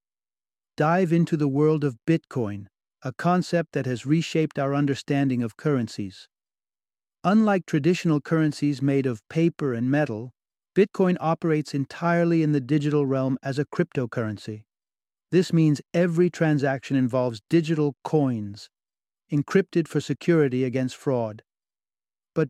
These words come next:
Bitcoin isn't solely a technological marvel. It's a beacon of hope against the backdrop of flawed financial systems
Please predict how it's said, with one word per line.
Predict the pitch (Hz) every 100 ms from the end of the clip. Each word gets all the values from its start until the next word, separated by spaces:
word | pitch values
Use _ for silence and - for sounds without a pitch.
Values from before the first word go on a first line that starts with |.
| -
Bitcoin | 185 214 - 175 160 156 -
isn't | 175 160 156
solely | - - 170 160 139
a | 123
technological | - 151 - 135 135 131 - 127
marvel. | 131 127 113 107 107 _ _ _ _ _
It's | 165 -
a | 143
beacon | 120 170 175 - 156
of | 127
hope | - 170 120 - - _ _ -
against | 139 151 -
the | 131
backdrop | 117 156 160 _ 147 139 -
of | 120
flawed | - 160 160 156
financial | - 151 147 160 156 151 131
systems | 147 131 - 139 139